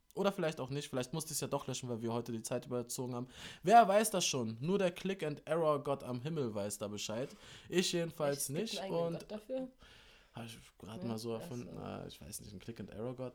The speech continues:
Speaker 1: Das, was ist denn das, ein großer Hase? Müssen wir mal beim, beim chinesischen Sternkreis gucken oder sowas.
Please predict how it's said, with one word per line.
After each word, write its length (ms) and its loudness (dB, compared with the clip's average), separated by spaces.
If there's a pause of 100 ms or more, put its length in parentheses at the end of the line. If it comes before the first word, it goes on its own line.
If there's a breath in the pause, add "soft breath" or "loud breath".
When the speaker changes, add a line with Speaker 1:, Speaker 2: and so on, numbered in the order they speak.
(160)
Speaker 1:
Das, 220 -20
was 200 -18
ist 100 -12
denn 80 -6
das, 100 -10
ein 80 -8
großer 400 -6
Hase? 300 -4
Müssen 260 0
wir 60 2
mal 180 2
beim, 180 -6
beim 200 0
chinesischen 640 0
Sternkreis 600 -6
gucken 300 -12
oder 220 -8
sowas. 540 -6